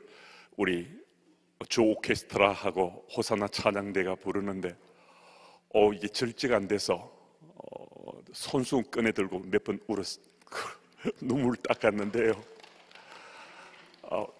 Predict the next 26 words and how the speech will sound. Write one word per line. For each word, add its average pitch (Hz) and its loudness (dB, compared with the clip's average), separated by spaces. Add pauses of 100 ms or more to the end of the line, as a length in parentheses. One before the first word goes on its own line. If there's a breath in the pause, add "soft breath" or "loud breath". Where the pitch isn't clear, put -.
그 135 2
감동이 117 6
더 117 4
큰 123 0
건, 120 2 (260)
더 113 8
큰, 123 -6 (260)
컸던 123 0
것은 104 2 (480)
우리 113 0
호사나 131 0
찬양대 117 2
가족들이 107 4
어떻게 131 2
준비하고 107 4
연습했는지 104 0 (320 soft breath)
너무나 110 -2
잘 - -8
알기 92 -4
때문이에요. 92 -2 (1120 loud breath)
이 151 -2
찬양이 123 6
그냥 123 4 (1160 soft breath)
곡조 151 6
있는 127 4 (120)
음악으로만, 120 8